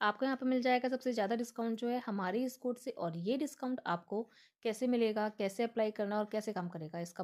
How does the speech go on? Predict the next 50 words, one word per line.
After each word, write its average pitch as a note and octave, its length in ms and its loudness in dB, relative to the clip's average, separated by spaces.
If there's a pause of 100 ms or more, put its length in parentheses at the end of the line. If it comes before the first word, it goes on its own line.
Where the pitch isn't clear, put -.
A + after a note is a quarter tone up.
पूरा B3+ 340 2
प्रोसेस B3 320 -2
मैं G#3 80 0
आपको G3 260 -2
step G#3 240 -2
by G#3 100 0
step G#3 200 -4
बताऊँगी। G#3+ 420 -2
आपको E3+ 180 -2
क्या A#3 140 -2
करना A3+ 220 -2
है, A#3+ 80 -2
आपको F#3+ 180 -8
मुझे F3+ 200 -6
फॉलो G3 300 -4
करते A3+ 240 -2
रहना A3 200 0
है। G#3+ 60 0
आपको G#3+ 200 -6
मैक्सिमम F#3+ 360 -4
लेवल A3 180 2
डिस्काउंट G#3+ 400 -4
जो G#3 120 0
है C4 80 -4 (380)
हमारे G3+ 280 4
इस B3+ 140 0
कोड E3 220 -4
से G3 160 -4
हंड्रेड A3 280 -2
परसेंट G#3+ 380 -2
मिल E3+ 100 -4
जाएगा। E3 360 -8 (460)
तो - 40 -4
इसके A#3 200 -2
लिए C4 140 6
आपको A#3 240 4
फर्स्ट B3 240 -4
स्टेप A3+ 240 0
में G3+ 60 -4
क्या F3+ 120 -2
करना D#3+ 220 -10
है, F3+ 180 -14 (1700)
फर्स्ट C#4+ 180 0
स्टेप A#3+ 300 2
में A#3+ 60 4
आपको A3+ 220 2
अपने A#3 200 0
प्ले A#3 260 4
स्टोर G3+ 280 0
से F#3+ 260 -2